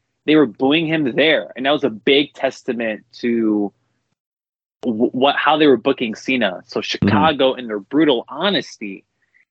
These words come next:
Speaker 1: you know, like, that definitely doesn't help either. And this would be a trend for the rest of Cena's career that,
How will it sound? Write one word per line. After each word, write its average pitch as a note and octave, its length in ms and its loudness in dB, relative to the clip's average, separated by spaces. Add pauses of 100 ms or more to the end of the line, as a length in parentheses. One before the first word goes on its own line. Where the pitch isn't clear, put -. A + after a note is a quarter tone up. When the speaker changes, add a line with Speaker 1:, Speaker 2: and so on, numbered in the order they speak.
(120)
Speaker 1:
you A#2+ 100 -2
know, A#2 400 0
like, A2+ 260 -6
that B2+ 340 -2
definitely C#3 300 0
doesn't B2+ 280 -4
help C#3 300 -2 (140)
either. B2+ 360 -4
And G#2 100 -8
this B2+ 140 -6
would C#3 140 -2
be B2 140 0
a G#2 60 -2
trend C#3+ 540 -4 (460)
for C#3+ 80 -8
the A#2+ 100 -4
rest B2 440 -2
of D3+ 100 -2
Cena's D3+ 360 -4
career B2 600 -2 (560)
that, A#2 420 -2